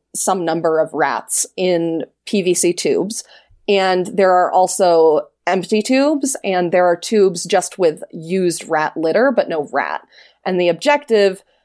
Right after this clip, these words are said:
the main objective is to find the live rat. Um, and so a lot of dogs will hit on the litter tubes that's supposed to trip them up. And so it really refines their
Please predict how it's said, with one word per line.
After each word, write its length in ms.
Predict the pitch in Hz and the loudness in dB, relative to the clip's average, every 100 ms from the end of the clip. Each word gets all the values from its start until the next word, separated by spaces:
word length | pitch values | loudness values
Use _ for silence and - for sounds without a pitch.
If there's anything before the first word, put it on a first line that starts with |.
| _ | _
the 60 | 202 | 0
main 280 | 196 233 240 | 2 2 2
objective 520 | 185 185 165 175 165 | 2 0 0 -2 -4
is 160 | 160 - | -6 -4
to 220 | 170 156 | -2 -2
find 480 | - 190 165 160 156 | -2 -2 -2 -2 -4
the 140 | - | -4
live 360 | 156 147 - - | 0 -2 -2 -8
rat. 320 | 65 50 - _ _ _ - | -8 -8 -10 _ _ _ -4
Um, 480 | 170 151 160 185 254 - _ | -2 -2 -6 -10 -16 -20 _
and 480 | 185 180 170 165 - | -2 0 0 -2 -2
so 140 | - 180 | 0 4
a 20 | |
lot 200 | 180 185 | 4 2
of 60 | |
dogs 360 | 190 175 170 165 | 2 2 2 2
will 140 | 175 | -2
hit 360 | 165 220 170 - | 0 0 0 0
on 420 | 165 165 160 160 156 | -4 -2 -2 -4 -2
the 240 | 165 156 | 0 0
litter 280 | 165 240 208 | 2 4 4
tubes 380 | - 170 160 156 | 2 -2 -2 -2
that's 160 | 151 | -2
supposed 240 | - 165 - | 0 -4 -4
to 60 | |
trip 240 | - 160 - | -6 -6 -4
them 100 | 156 | -2
up. 240 | 139 151 | -2 -2
And 320 | 156 143 - | -2 -4 -6
so 240 | - 160 156 | -2 2 2
it 180 | 180 | 2
really 200 | 190 185 170 | 2 0 0
refines 520 | 170 165 160 160 - | -2 -2 -4 -6 -4
their 280 | 160 156 | -2 -4